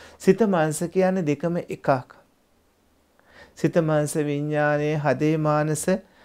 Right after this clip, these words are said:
පින්වත්නි, මේ සිතයි මනසයි ඒකට නේ, තව මේකට විඥානයේ චිත්තේ නම් ගොඩක් තියෙනවා. ඒ ඔක්කොගෙම කියවෙන්නේ එකම හිත. සිතින් කියන විවිධ ක්‍රියාකාරීත්වයන් අනුව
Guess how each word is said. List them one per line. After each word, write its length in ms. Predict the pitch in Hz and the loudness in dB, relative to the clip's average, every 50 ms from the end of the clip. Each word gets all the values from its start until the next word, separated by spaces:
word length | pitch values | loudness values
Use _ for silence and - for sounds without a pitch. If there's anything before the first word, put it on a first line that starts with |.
| - _ - 156 151 156 156 | -16 _ 2 4 4 4 4
පින්වත්නි, 920 | - 175 170 175 170 170 170 170 170 - - 180 196 202 196 170 135 - - - _ _ - 151 151 147 147 147 147 151 147 | 2 0 0 2 2 4 4 4 2 0 -2 0 2 2 2 2 0 -4 -10 -20 _ _ 2 4 6 6 6 6 6 4 4
මේ 300 | 160 175 180 185 180 170 | 4 4 6 6 4 4
සිතයි 520 | 180 - - 185 185 - 214 220 220 220 | 2 -2 -4 -4 0 2 2 4 4 4
මනසයි 920 | 202 185 160 156 156 151 - - 180 180 180 185 185 175 160 - - - - | 2 2 2 0 0 -2 -2 0 2 4 4 4 4 2 2 0 -2 -8 -8
ඒකට 400 | - - 160 160 - 170 - - | -4 -4 -4 -2 -2 -6 -6 -4
නේ, 300 | - 160 160 160 156 156 | -6 -2 0 0 2 0
තව 400 | 147 143 135 - 165 160 160 160 | -2 -4 0 2 4 4 6 4
මේකට 280 | 156 156 156 147 165 151 156 | 2 0 -2 -2 -2 -2 -2
විඥානයේ 600 | 147 151 156 156 156 156 151 156 156 151 151 156 | -2 -2 -2 -2 0 0 0 0 0 0 -2 -2
චිත්තේ 460 | 151 - 165 151 - - - 160 160 | -2 -2 -2 -2 -2 -2 -2 -2 0
නම් 220 | 156 156 143 147 151 | 0 -2 -2 -2 0
ගොඩක් 400 | 143 143 147 185 175 165 - - | 0 2 4 4 2 2 0 -2
තියෙනවා. 480 | - 156 147 143 151 156 160 180 175 - - - - _ - - | 0 0 2 2 0 2 2 0 0 0 -4 -20 -20 _ 0 2
ඒ 100 | 156 156 | 4 4
ඔක්කොගෙම 680 | 156 156 156 - - 190 180 180 170 175 165 156 156 147 | 4 4 0 0 2 4 4 4 4 2 0 0 -4 -4
කියවෙන්නේ 560 | - 165 151 147 143 151 156 156 170 185 - - | -2 -2 -2 0 0 -2 -2 -2 -4 -6 -2 -4
එකම 320 | 165 165 - 185 175 175 | -4 -2 -2 -2 0 0
හිත. 320 | 175 156 151 143 - - 143 139 131 - - _ _ _ _ _ _ _ - | 0 0 0 -2 -2 0 0 0 0 0 -6 _ _ _ _ _ _ _ -12
සිතින් 360 | - - 151 - 160 147 147 | -8 -6 2 2 4 2 2
කියන 260 | 143 - 151 147 151 156 | 0 0 2 2 2 2
විවිධ 400 | 156 151 147 151 156 160 175 170 | 2 0 0 0 0 0 -2 0
ක්‍රියාකාරීත්වයන් 1040 | - 160 147 143 143 143 - 143 135 139 139 139 143 139 135 - - 147 143 143 147 | 2 2 2 2 2 0 -2 -2 -2 -2 -2 -2 -4 -6 -8 -4 -2 0 0 0 0
අනුව 280 | 147 143 143 151 156 | -2 -2 -2 0 4